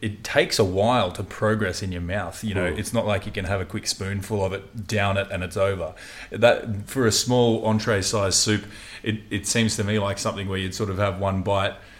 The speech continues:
Speaker 1: You probably sit there and think for a couple of minutes and, and, and wait a little bit more before you have your next one, because there's a lot going on and it definitely works.
Speaker 2: Yeah, and that's what makes it, um, that's what makes it fun when you, uh, when you produce something like that. And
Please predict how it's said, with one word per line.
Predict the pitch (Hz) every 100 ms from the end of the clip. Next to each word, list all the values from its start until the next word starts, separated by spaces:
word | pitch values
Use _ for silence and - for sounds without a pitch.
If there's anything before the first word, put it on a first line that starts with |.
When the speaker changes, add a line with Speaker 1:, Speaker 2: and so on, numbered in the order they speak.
| - - 117
Speaker 1:
You |
probably | 107 110 104 101
sit | 110 117 101
there | 101 98
and | 98
think | 101 98
for | 98 101
a | 95
couple | 101 104
of | 95
minutes | 98 95 95 104
and, | 95 95 101
and, | 101 98 107 107 101 110
and | 101 101
wait | 101 98
a | 98
little | 98 98
bit | 104
more | 98 98
before | 95 - 95
you | 95
have | 98 92
your | 90
next | 98 -
one, | 104 87
because | 92 92
there's | 95 95
a |
lot | 98 104
going | 101 92 92
on | 95 90
and | 85
it | 90
definitely | 101 - 92
works. | 87 90 95 - - -
Speaker 2:
Yeah, | 113 107
and | 104
that's | 127 -
what | 143 123
makes | 113 107
it, | 98
um, | 92 90 87 85
that's | 85 110 -
what | 120
makes | 95 90 87
it |
fun | - - 95 95 87
when | 87
you, | 85 85
uh, | 82 80 78 -
when | 95
you | 87
produce | - - 104 104
something | 101 87 90
like | 85 82
that. | 87 87 80 - - - - - - -
And | 90 87 85